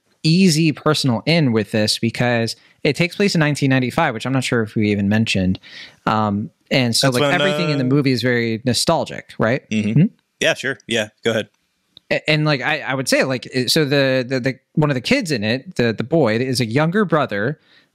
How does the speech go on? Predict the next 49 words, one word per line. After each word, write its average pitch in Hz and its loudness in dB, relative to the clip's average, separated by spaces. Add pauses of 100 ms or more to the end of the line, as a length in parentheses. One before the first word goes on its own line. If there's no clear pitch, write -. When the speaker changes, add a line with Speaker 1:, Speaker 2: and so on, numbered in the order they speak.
(100)
Speaker 1:
and 113 2
he's 123 0
four 170 2
years 185 2
old 160 4
in 131 0
nineteen 135 0
ninety-five, 131 0 (100)
and 135 2
he 135 -2
has 131 -2 (140)
a 123 2
sister, 127 0
an 131 0
older 131 2
sister, 156 0
who's 113 0
a - -8
couple 147 -2
years 123 0
older 165 2
than 107 0
him. 101 0 (440)
Like, 123 0
that, 139 0
and 151 0
also, 156 2
like, 139 0 (160)
kind 190 2
of, 196 0
like, 160 0
the 156 2
very 165 2
vague 139 0
look 143 0
of 143 -2
the 113 -4
house, 127 -2
which - -4
makes 127 0
it 139 -4
so 135 -2
that 123 -2
you 131 -2
could 127 -2
read 123 0
that 117 -2
house 131 -4
into 117 0